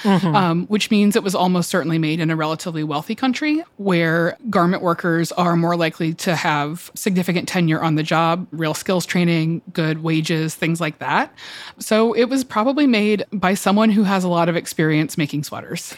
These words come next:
Speaker 2: by someone who
Speaker 1: Interesting.
Speaker 2: has lots and lots of training, lots and lots of particular skills.
Speaker 1: So the yarn would be wool, and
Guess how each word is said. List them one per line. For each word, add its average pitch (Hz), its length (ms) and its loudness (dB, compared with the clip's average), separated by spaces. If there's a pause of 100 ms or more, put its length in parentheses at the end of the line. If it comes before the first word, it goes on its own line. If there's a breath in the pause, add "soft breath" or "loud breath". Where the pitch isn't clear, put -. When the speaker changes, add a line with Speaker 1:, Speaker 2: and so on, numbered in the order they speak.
Speaker 2:
by 180 100 2
someone 175 340 4
who 185 100 4
Speaker 1:
Interesting. - 400 -2
Speaker 2:
has 175 260 0
lots 185 260 2
and 196 60 0
lots 185 240 0
of 170 60 -8
training, 226 540 2 (400 loud breath)
lots 175 280 0
and 190 100 0
lots 170 260 0
of 165 140 -4
particular 165 840 0
skills. 175 640 -2 (160)
Speaker 1:
So - 160 2
the 202 120 2
yarn 208 680 4
would 190 180 2
be 185 140 4
wool, 160 580 2 (260 loud breath)
and 165 520 0